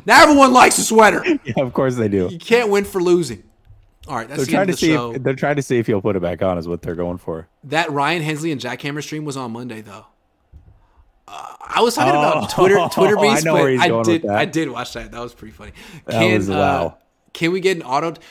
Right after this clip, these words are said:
Speaker 1: But it, it wasn't, it wasn't Ryan that got under Jack's skin. It was someone
Speaker 2: No.
Speaker 1: named David Hasselhoff.
Speaker 2: <laughs>
Speaker 1: It's like, who the f-, who is David Hasselhoff? Can we get an auto-tune Fernando with the new mic?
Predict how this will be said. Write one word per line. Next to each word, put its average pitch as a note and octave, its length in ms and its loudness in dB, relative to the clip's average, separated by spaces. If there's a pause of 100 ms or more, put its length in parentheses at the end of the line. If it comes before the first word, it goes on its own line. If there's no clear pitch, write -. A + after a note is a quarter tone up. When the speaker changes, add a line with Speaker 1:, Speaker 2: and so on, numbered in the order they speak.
(120)
Speaker 1:
But G#3 140 4
it, G3+ 280 -8
it - 20 0
wasn't, A3 640 -6 (500)
it F3+ 100 0
wasn't G#3 400 -2
Ryan D3 420 -6
that C3 140 -12
got C3+ 200 -8
under A#2 440 -12
Jack's A#2+ 320 -10
skin. B2 360 -12
It A#2 100 -12
was B2 140 -10
someone A2+ 260 0
Speaker 2:
No. E2 60 0
Speaker 1:
named D#2 140 -4
David F#3 380 6
Hasselhoff. D3 840 -2
Speaker 2:
<laughs> - 180 -20
Speaker 1:
It's A#2 360 -2
like, A3+ 180 -2
who F#4 160 2
the - 80 -18
f-, - 80 -20 (140)
who F4+ 180 2
is D#4+ 100 0
David A3+ 260 0
Hasselhoff? A3 280 -14 (260)
Can F#3+ 160 -2
we A#3+ 60 -4
get C4 100 0
an - 80 -6
auto-tune E3 400 -2
Fernando D3+ 460 -4
with D#3+ 140 -4
the C3+ 40 -10
new B2 180 -8
mic? A#2+ 360 -14